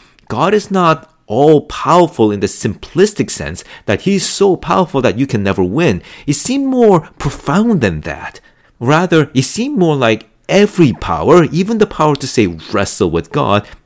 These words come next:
is from God, so that if you wrestle with God and actually win, that would also be because of God. The power of God is not just greater than any other god, it seemed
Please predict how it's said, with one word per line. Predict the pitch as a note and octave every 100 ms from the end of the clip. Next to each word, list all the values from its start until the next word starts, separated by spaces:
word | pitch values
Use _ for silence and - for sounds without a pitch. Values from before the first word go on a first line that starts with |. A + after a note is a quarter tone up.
| -
is | E3 F3+ E3 -
from | - A#2+ A2+
God, | B2 F#3+ C3 D#2
so | -
that | G#2 F2+ -
if | A#2+ A2
you | C#3
wrestle | A2+ F#2+ - A#2
with | B2 -
God | D2 E2+
and | G#2+ F#2+
actually | - - - A2+ F#2
win, | G2 F3 C#3 C3+ - -
that | B2 A#2+ E3
would | A3+ G3 -
also | C3+ F3 F#3 F3+
be | C#3+ D3 E3+ A#2+
because | B2 A#2 - - G2+
of | G#2+ F2+
God. | G2+ F3 A2+ D#2 - - _ _ _ -
The | A#2+
power | - - - F3 D#3+
of | C3+ G2+
God | C#3 F3 C3+
is | A#2 G#2+ - -
not | A#2+ E3 -
just | F3+ -
greater | - G#2 G#2+ C3+ B2+
than | G2+ F#2+ E2+ -
any | A2 G#2 G2+
other | F#2+ E2 D#2
god, | F#2+ C3+ D#2+ F#2 - - _ _
it | D3
seemed | - G3+ E3+